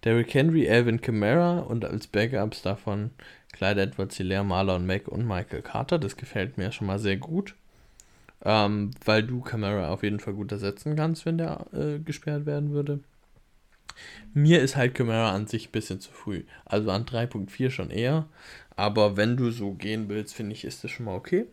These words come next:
Dann Derrick Henry als An-, Anchor ist ja in Ordnung. Dann, äh, die Wide Receiver sind Tyreek Hill, Drake London, Robert Woods, Allen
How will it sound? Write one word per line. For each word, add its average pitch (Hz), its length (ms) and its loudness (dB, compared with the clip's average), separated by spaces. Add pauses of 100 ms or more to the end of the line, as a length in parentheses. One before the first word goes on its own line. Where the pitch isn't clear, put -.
(480)
Dann 113 200 2
Derrick 110 320 0
Henry 127 280 0
als 90 180 -2
An-, 113 220 -2 (100)
Anchor - 280 -4
ist 117 140 -6
ja 87 80 -4
in 80 80 -2
Ordnung. 120 420 -2 (800)
Dann, 107 720 2
äh, 101 140 -2
die 107 160 -2
Wide 110 260 0
Receiver 113 340 -4
sind - 260 -8
Tyreek 113 420 -4
Hill, 123 240 2
Drake 104 400 -4
London, 110 440 0
Robert 104 420 -4
Woods, 117 260 -2
Allen 104 500 -2